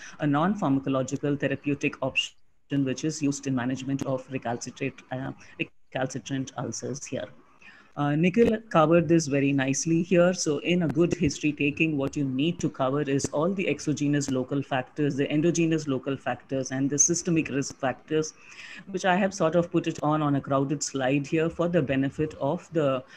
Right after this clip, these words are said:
uh, postgraduates here to know that you would have to elicit a history of contact lens wear, drug abuse with topical steroids, N S A I Ds,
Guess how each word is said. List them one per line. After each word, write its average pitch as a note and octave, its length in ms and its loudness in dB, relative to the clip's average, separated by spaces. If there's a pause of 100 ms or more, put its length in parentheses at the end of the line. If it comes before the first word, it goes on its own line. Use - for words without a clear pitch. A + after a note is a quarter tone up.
(160)
uh, D3 80 -6
postgraduates C#3 800 -2
here D3+ 220 2
to D3 180 0
know D3 260 4
that D3 260 -2
you C#3+ 120 2
would F3+ 180 0
have F3 220 -2
to D#3+ 120 0
elicit C3+ 420 -2
a C#3 40 0
history C#3 360 -2
of C3 120 -4
contact C3+ 400 -2
lens C#3 300 -2
wear, C#3 260 0
drug C#3+ 400 0
abuse C#3+ 360 0
with C3 120 -6
topical C3+ 400 -6
steroids, C3+ 680 -2
N C3+ 160 -2
S C3+ 200 -4
A C3+ 160 0
I C#3 80 0
Ds, C#3 360 0